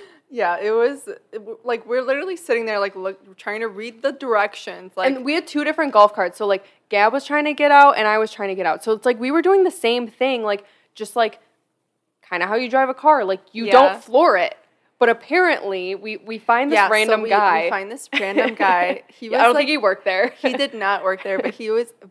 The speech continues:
Speaker 1: very happy to help us. He's like, "Okay." So he, like, told us, he's like, "Do you have it in drive or do you have it in neutral?" And then he's like, "Okay, you just gotta press harder on the gas." And then we finally got it. We're like, "Oh,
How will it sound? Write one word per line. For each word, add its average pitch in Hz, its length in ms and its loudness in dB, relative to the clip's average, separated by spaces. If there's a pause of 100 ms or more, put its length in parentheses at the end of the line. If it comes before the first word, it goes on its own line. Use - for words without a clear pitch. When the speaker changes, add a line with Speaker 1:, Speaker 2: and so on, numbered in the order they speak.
(180)
Speaker 1:
very 190 300 -6
happy 196 320 -10
to - 80 -12
help 151 260 -12
us. - 180 -10 (100)
He's 240 240 -12
like, 202 380 -6
"Okay." 285 440 -10
So 226 340 -4 (280)
he, - 200 -14
like, 240 220 -6
told 208 240 -4
us, 226 180 -6 (460)
he's - 240 -8
like, 294 200 -4
"Do 233 80 -20
you 214 40 -18
have 180 260 -10
it 185 80 -12
in 175 220 -18 (240)
drive 190 380 -8
or 208 100 -4
do 185 100 -12
you 180 80 -10
have 180 140 -14
it - 60 -18
in 196 180 -12
neutral?" 208 480 -6 (180)
And 220 80 -12
then 220 80 -10
he's 240 140 -16
like, 208 120 -4
"Okay, 226 300 -4
you 208 60 -12
just 226 180 -16
gotta 226 180 0
press 226 280 -2
harder 214 320 0
on 208 120 -4
the 208 60 -8
gas." 196 240 0
And 226 80 -6
then 226 100 -2
we 240 100 -6
finally 226 360 -2
got 190 240 2
it. 175 60 -6
We're 175 100 -8
like, - 240 -18
"Oh, 170 360 -10